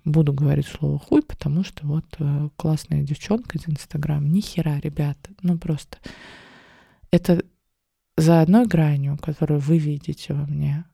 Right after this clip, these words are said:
ну и вообще во всех людях, стоят ещё куча граней, куча боли, куча любви, куча всего.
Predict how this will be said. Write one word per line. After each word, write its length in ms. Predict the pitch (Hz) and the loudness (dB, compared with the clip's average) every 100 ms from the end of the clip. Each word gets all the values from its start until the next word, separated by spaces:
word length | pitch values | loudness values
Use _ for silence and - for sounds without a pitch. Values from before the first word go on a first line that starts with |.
| _ | _
ну 160 | - 160 | 0 2
и 60 | 147 | 2
вообще 300 | 147 - 143 | 0 -2 -4
во 80 | |
всех 380 | 143 - 143 - | -4 -4 -6 -6
людях, 300 | 151 147 139 | -8 -6 -8
стоят 380 | - 156 190 196 | -4 0 0 -2
ещё 240 | 147 - - | -10 -10 -8
куча 320 | 196 - - | -8 -8 -10
граней, 460 | 147 143 147 156 _ - | -6 -4 -4 -8 _ -6
куча 280 | 175 - 143 | -6 -4 -6
боли, 480 | 135 170 233 165 - _ _ _ - | -2 0 2 0 -6 _ _ _ -4
куча 360 | 170 165 - | -2 -2 -4
любви, 500 | 143 147 147 185 226 - - _ _ _ _ - | -4 0 4 4 4 -6 -20 _ _ _ _ -10
куча 260 | - 175 147 | -6 -6 -8
всего. 500 | - 143 143 143 | -8 -6 -4 -4